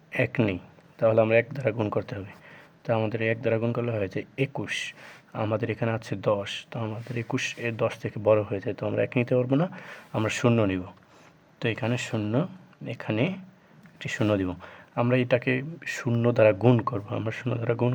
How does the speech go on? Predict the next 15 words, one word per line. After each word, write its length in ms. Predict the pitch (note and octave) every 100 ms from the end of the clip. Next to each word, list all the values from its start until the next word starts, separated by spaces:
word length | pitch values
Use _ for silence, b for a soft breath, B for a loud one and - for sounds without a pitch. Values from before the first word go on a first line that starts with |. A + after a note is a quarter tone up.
| B2
করলে 220 | C3 D#3+ - B B B B C3+
আমাদের 220 | A2 A2
এখানে 180 | A2 A#2 -
শূন্য 240 | - A2+ A2+
আসবে। 300 | G#2+ - - -
তো 60 | -
শূন্য 280 | - A2+ A#2 A#2
আসলে 220 | - C#3+ E3 B B B B B -
আমরা 160 | G#2+
বিয়োগ 260 | A2 A2+ A2+
করব, 220 | - F#2+ G2
বিয়োগ 160 | G#2 A2
করলে 160 | - B2+
আসলে 260 | A#2 - G3+ - -
দশ। 280 | A2 G2+